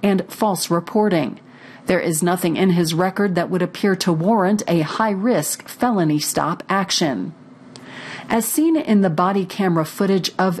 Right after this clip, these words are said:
the incident, while approaching the vehicle, a tactical team member deployed a flashbang grenade. By definition, a flashbang, also known as a stun grenade,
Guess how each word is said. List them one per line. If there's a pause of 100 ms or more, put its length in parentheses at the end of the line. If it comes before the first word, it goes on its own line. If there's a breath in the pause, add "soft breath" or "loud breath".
(100)
the
incident, (280 loud breath)
while
approaching
the
vehicle, (240 loud breath)
a
tactical
team
member
deployed
a
flashbang
grenade. (480 loud breath)
By
definition,
a
flashbang, (220 loud breath)
also
known
as
a
stun
grenade,